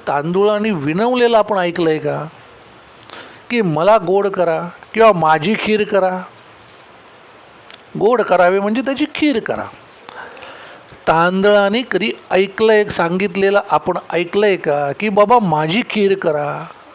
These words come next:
नाही. खीर करणारा तांदूळ घेतो आणि खीर करतो. हे खीरा, त्या तांदळाला सांगायची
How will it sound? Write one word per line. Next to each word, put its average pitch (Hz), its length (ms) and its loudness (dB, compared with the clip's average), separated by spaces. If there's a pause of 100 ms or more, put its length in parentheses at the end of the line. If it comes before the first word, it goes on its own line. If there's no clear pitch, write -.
(100)
नाही. 160 380 -6 (1120)
खीर 269 260 0
करणारा 214 680 0
तांदूळ 180 580 -2
घेतो 190 380 -2
आणि 254 140 -4 (120)
खीर 220 260 -4 (160)
करतो. 156 580 -4 (840)
हे 214 120 -2 (260)
खीरा, 170 340 2 (220)
त्या 202 120 4
तांदळाला 196 880 0
सांगायची 175 1120 -4